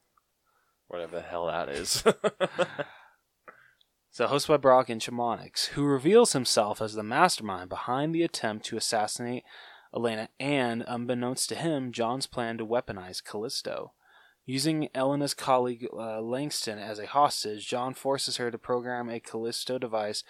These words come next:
Speaker 2: to kill both Langston and herself before leaving. The Angels, having deduced his plan due to the information provided by Smith,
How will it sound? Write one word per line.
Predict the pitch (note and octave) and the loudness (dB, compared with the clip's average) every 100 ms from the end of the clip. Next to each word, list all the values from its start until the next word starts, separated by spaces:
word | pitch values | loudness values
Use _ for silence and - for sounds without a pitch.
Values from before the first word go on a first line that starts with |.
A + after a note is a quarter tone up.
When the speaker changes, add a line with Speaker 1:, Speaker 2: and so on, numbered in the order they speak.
| - - - - | -18 -20 -18 -14
Speaker 2:
to | - | -10
kill | - D3+ | 2 4
both | C#3+ B2 B2 A#2 | 4 2 0 -2
Langston | A#2 B2 D3+ - - D3 | -2 -2 0 -4 -4 -2
and | A#2+ C3 | -2 -4
herself | B2+ A#2+ - A2+ - | -4 -2 2 2 0
before | A2+ - G#2+ | -10 -4 -2
leaving. | A#2+ B2 E2 C2 _ - - - _ | 0 -2 -6 -16 _ -20 -20 -20 _
The | B2 B2+ | -4 -2
Angels, | C#3+ D3+ C#3 D3 - | 0 0 2 2 0
having | - B2+ B2+ A#2+ | 2 2 2 -4
deduced | A2+ G#2+ C3+ D#3+ - | -6 0 0 2 0
his | A#2+ - | -2 -4
plan | - A2+ A2+ A2 | -4 -4 -4 -2
due | A#2+ | -2
to | A#2 - | -2 -4
the | A2+ A2 | -4 -6
information | A2+ A#2 B2+ A#2+ A#2 - A2+ | -6 -8 -6 -4 -4 -4 -6
provided | A2+ A2 G#2+ G2+ | -2 0 0 0
by | G2 | -4
Smith, | - D#3 D3+ C#3 | -4 0 2 0